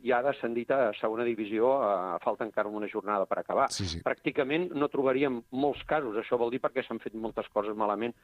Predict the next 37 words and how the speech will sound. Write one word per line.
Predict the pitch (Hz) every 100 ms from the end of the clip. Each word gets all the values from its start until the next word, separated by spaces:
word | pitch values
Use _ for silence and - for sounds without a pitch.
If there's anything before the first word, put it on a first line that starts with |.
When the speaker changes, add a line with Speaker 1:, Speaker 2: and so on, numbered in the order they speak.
| _ _ -
Speaker 1:
en | 110
altres | 104 104 107
aspectes | - 120 - 127
i | 123
perquè | 113 -
defensivament | 98 - 92 - 104 110 117 - _ _ _ _
han | 110
encaixat | 117 117 95 110
molts | 104 98 82
gols, | 127 107
no? | 92 139 _ _ _
Però | - 143 135
sí, | 151 127 - - -
sobretot | 165 151 190 180
Darder, | 160 143 185 -
jo | 139
crec | 147 143
que | 156
és | 135
una | 151 135
de |
les | 127
figures | - 123 139 135
més | 127 131
positives, | - 147 127 127 131 165 165 -
mm, | 127 123 113
d'un | 139 143
any, | 135 135 170 175 _ _ _ -
eh, | 117 110 110 107 101 101
que | -
realment | 101 104 110 107 120 127 107 110 -
ha |
estat | 90 - -
molt | 113 123
dolent | 120 120 127 170 _
perquè, | 113 - 104 95 95 92 - _ _ -
em, | 113 120 107 98